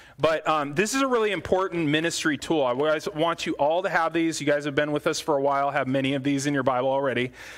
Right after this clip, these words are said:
But it's an important ministry tool because it's an important part of the church that we equip you for ministry.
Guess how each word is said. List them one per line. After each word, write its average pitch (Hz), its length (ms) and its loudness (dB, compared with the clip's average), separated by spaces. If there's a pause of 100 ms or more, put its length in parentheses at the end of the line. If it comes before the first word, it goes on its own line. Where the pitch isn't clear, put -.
(140)
But 175 80 2
it's 175 120 0
an 214 40 4
important 214 320 0
ministry 202 340 0
tool 151 200 2
because 143 380 0 (800)
it's 220 240 2
an 262 40 2
important 208 460 0
part 185 240 0
of 175 60 -4
the 143 80 -2
church 180 440 -2
that 151 120 0
we 143 180 0
equip 160 460 -4
you 165 120 0
for 143 180 -4
ministry. 127 640 -4